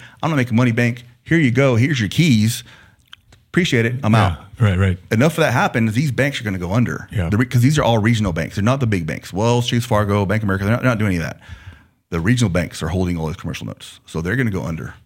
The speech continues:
Speaker 1: They're gonna belly up. What kind of impact does that have on everything? On re-, residential, on, on work, things of that nature. So that's about to happen. And once that happens, you're gonna see a ripple effect of rates coming down. And, and
Speaker 2: 'Cause they, they have to
Speaker 1: they don't have
Speaker 2: react
Speaker 1: a
Speaker 2: to that.
Speaker 1: choice.
Speaker 2: Yeah. Uh, you, you,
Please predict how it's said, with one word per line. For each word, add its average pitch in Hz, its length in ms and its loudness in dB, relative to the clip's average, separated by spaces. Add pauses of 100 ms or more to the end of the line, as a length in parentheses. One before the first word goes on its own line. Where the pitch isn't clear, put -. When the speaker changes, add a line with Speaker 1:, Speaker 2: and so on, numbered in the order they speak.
(120)
Speaker 1:
They're 98 160 -2
gonna 110 140 0
belly 85 320 -4
up. - 260 -12 (220)
What - 120 -6
kind 107 160 -2
of - 100 -10
impact 113 200 -6
does 87 100 -10
that 92 120 -6
have 82 240 -6
on 78 420 -10 (560)
everything? 117 360 -2 (140)
On 92 200 -4
re-, 92 120 -8
residential, 101 840 0
on, 82 340 -6
on 85 160 -8
work, 123 340 0 (420)
things 90 120 -6
of 82 80 -4
that 73 60 -8
nature. - 180 -10
So - 120 -6
that's 165 200 0
about 107 240 0
to - 80 -6
happen. 92 400 -4
And 92 200 -4
once 123 160 2
that 143 140 0
happens, 160 340 -2
you're 120 120 0
gonna 117 100 0
see 113 200 -2
a 101 60 0
ripple 107 240 -2
effect 98 280 -4
of 90 100 -12
rates 104 400 -4 (480)
coming 107 260 0
down. 92 320 0
And, 76 140 -6
and - 80 -16
Speaker 2:
'Cause 127 160 4
they, 117 120 4 (200)
they 104 100 2
have 120 140 4
to 98 80 0
Speaker 1:
they 95 80 2
don't 95 80 2
have 90 140 2
Speaker 2:
react - 20 0
Speaker 1:
a 95 40 2
Speaker 2:
to - 0 -
that. - 120 2
Speaker 1:
choice. 98 160 -4
Speaker 2:
Yeah. 110 100 2 (460)
Uh, 123 300 0
you, 139 160 4
you, 147 260 0